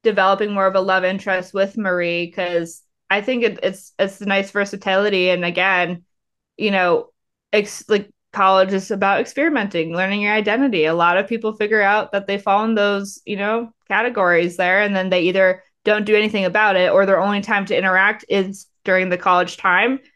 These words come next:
when their parents can't see, and trying to figure out, navigate that's difficult, or having the conversations, "Yeah, like, I'm non-binary." For most people,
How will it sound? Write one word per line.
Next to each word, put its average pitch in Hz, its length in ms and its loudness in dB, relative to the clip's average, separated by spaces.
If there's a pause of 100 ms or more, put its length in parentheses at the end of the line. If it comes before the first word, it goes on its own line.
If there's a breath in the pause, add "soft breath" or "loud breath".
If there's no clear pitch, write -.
(160)
when 202 160 -2
their 185 120 2
parents 196 400 0
can't 190 240 -4
see, 277 440 -2 (840 soft breath)
and 226 540 2 (720)
trying 240 240 0
to 233 140 2
figure 233 220 4
out, 208 200 2
navigate 208 400 0
that's 196 260 -2
difficult, 208 420 -4
or 175 120 0
having 196 320 -2
the 190 80 -6
conversations, 180 720 -4
"Yeah, 208 200 0
like, 170 180 -2
I'm 175 160 -2
non-binary." 175 840 -2
For 185 120 2
most 175 300 -4
people, 185 540 -2